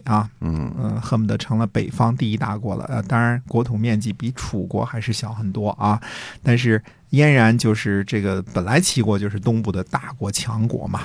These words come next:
Speaker 2: 对。
Speaker 1: 对吧？哎，这就看出孟夫子这套的厉害了。孟夫子说什么呢？说要实行仁政，用仁义来统治人民，给大家讲礼貌，
Speaker 2: 啊。
Speaker 1: 是吧？这个，这个善待老百姓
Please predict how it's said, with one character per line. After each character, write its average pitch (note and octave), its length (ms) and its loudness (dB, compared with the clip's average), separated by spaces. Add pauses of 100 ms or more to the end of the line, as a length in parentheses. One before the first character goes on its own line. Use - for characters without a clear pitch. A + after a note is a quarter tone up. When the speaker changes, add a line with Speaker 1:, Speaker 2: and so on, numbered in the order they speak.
Speaker 2:
对。 D#2 160 -2
Speaker 1:
对 G#2 100 4
吧？ F#2 220 0 (440)
哎， G#2 280 4 (420)
这 A2+ 200 4
就 G#2+ 380 4
看 A#2+ 220 2
出 A2+ 140 2
孟 A#2 240 6
夫 A2 160 0
子 G2 140 2
这 G2+ 120 4
套 G2+ 240 4
的 G2 80 0
厉 G2+ 200 2
害 G#2 180 0
了。 F#2 100 -2
孟 A#2+ 220 4
夫 A#2+ 140 -4
子 F#2+ 160 -2
说 G#2+ 200 0
什 G2 140 -2
么 G2 80 0
呢？ G#2+ 180 2 (300)
说 - 180 0
要 G2 120 4
实 A2 240 2
行 G#2+ 200 4
仁 G2+ 320 6
政， G2+ 600 6
用 G2+ 160 2
仁 F#2+ 280 2
义 A2+ 120 2
来 F#2+ 200 2
统 F#2+ 280 -2
治 G2 180 0
人 F#2 140 0
民， F#2+ 420 0
给 F#2+ 140 -4
大 F#2+ 160 0
家 G2 160 2
讲 G2+ 360 2
礼 F#2+ 240 2
貌， G#2 440 8
Speaker 2:
啊。 F2 80 -6
Speaker 1:
是 - 100 -8
吧？ F2+ 300 0
这 A2 100 -4
个， F#2+ 260 -2 (160)
这 - 160 -6
个 G2+ 300 -2
善 B2 340 2
待 G2 200 2
老 F2+ 120 0
百 F#2+ 160 -4
姓 B2 300 4